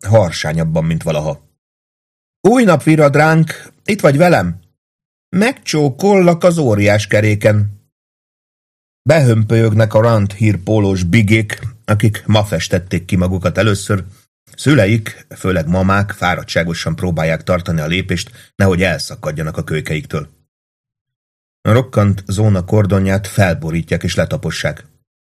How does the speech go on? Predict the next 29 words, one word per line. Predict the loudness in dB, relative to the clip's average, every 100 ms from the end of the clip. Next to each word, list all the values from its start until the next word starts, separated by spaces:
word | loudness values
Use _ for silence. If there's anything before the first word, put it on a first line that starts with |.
| _
Egy | -4 -2 2 2 0
tizenkét-tizenhárom | -2 -2 -2 -2 -6 -6 -2 0 0 0 -2
éves | -4 -6 -6
tehén, | -4 -2 0 0
akinek | -2 -2 -4 -4 -8
akkora | -8 -4 -4
a | -2
valaga, | 0 0 -2
mint | -2 -4 -6
egy | -8
ház, | -2 -2 -2 -10 -20 _ _
neki | 0 0 0
megy | -2 -2
a | -2
Brady | -2 -2 -2
előtti | -4 -4 -6
tolószéknek, | -4 -4 -6 -6 -4 -2 -4 -8
kevés | -6 -4 -4 -4
ilyen | -4 -2 -2
kiborítva | -6 -8 -10 -8 -6
belőle | -2 -2 -2 -6
a |
vidám, | -6 -4 -2 -2 -6 -18 -6
kedves | -2 -2 -2 -2
arcú, | -4 -4 -6 -8 -10 _
pipaszárlábú | -6 -6 -6 -10 -10 -6 -6 -4
lányt. | -4 -4 -10 _ _ _ _ _ _ _ _ _ _ _
"Hé, | 2 2 0 -4 _ _ -4
vigyázz!" | 0 2 2 2 2 0 -2